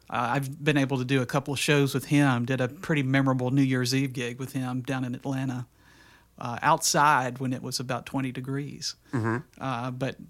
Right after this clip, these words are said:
Speaker 1: yeah, he and I have, uh, kind of become friends. He's a huge Springsteen fan, so it was only natural to ask him
Speaker 2: Nice.
Speaker 1: to come aboard. And I kinda co-organized this with a good friend of mine, a fellow fan, Alex Fang,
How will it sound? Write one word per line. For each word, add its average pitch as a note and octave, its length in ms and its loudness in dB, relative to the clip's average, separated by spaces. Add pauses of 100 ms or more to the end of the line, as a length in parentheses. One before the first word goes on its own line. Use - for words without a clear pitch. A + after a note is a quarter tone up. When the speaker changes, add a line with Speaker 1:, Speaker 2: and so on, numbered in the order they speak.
(240)
Speaker 1:
yeah, D3+ 300 4
he D3 160 -2
and D3 100 2
I C#3+ 200 2
have, C3 280 -4
uh, B2+ 340 -6 (1120)
kind C#3+ 140 -2
of B2+ 60 -2
become C3+ 320 -2
friends. C#3 500 2
He's C#3+ 160 2
a C3 40 -2
huge C#3+ 420 0 (120)
Springsteen C#3 540 0
fan, B2+ 400 -2 (480)
so C3 240 0
it C3 80 0
was C3 140 -2
only B2 220 2
natural B2+ 460 -2
to - 160 -10
ask B2 300 -4
him B2+ 420 -4 (380)
Speaker 2:
Nice. E3+ 200 -2
Speaker 1:
to B2 40 -2
come C3+ 220 0
aboard. B2+ 460 -2
And C3+ 120 2
I C3 160 0
kinda E3 460 4
co-organized D3 720 2
this C#3+ 200 0
with C3+ 140 -2
a B2 80 -2
good C3 220 -4
friend C#3 240 0
of C3 60 0
mine, C3 420 -2 (640)
a B2 160 -10
fellow C#3 320 -2
fan, C3 420 -2
Alex C3+ 420 -2
Fang, C#3+ 500 -2